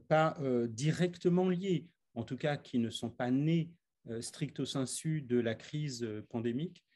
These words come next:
mais que celle-ci a, euh, parfois, euh, accentué, en tout cas, euh, que, euh, que celle-ci a, euh, euh, a pu, euh,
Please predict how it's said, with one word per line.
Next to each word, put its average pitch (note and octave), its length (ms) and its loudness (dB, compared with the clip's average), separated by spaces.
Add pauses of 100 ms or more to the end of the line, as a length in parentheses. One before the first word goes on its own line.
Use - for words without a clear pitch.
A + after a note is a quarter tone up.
(260)
mais D#3 320 2
que E3+ 160 -4
celle-ci E3+ 720 -4
a, C3+ 340 -2
euh, A#2 280 2 (640)
parfois, D3+ 640 2
euh, A#2+ 180 2
accentué, C#3 600 -2
en E3+ 100 0
tout C#3 160 -6
cas, D#3+ 280 0 (420)
euh, B2+ 460 0 (240)
que, E3+ 420 4
euh, C3+ 720 -2 (1300)
que D3+ 100 -2
celle-ci E3+ 880 -4
a, C#3 380 -4
euh, B2+ 340 -4 (540)
euh, B2+ 260 -2
a C#3+ 160 -6
pu, F3 680 -4
euh, B2+ 760 0